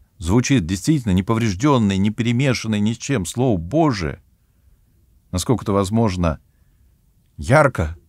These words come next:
Слово Божие, но четкое, без всяких компромиссов. Сколько этих историй покаянных и, э, среди молодежи, и которые и некрещенные были, и крестились, и в Охотском море крестили,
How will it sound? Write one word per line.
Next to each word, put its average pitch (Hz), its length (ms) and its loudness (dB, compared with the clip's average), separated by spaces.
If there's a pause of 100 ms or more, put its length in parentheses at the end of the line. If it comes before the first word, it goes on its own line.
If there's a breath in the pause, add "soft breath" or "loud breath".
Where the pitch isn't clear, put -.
Слово 98 340 0
Божие, 71 460 -2
но 98 360 4 (120)
четкое, - 640 0
без 107 180 -2
всяких 143 280 0
компромиссов. 139 580 0 (1160)
Сколько 101 580 -4
этих - 240 -6
историй 78 500 -6 (140)
покаянных 69 720 -4 (400)
и, 80 240 -2 (380 soft breath)
э, 73 100 -12
среди 80 320 -2
молодежи, 71 640 -2 (540)
и - 80 -16
которые 85 340 0
и 82 40 2
некрещенные 98 760 0
были, 85 420 -2 (1080)
и 76 200 -6
крестились, 95 720 -2
и - 40 -8
в 62 80 -8
Охотском 98 460 -6
море 87 220 -2
крестили, 80 600 -6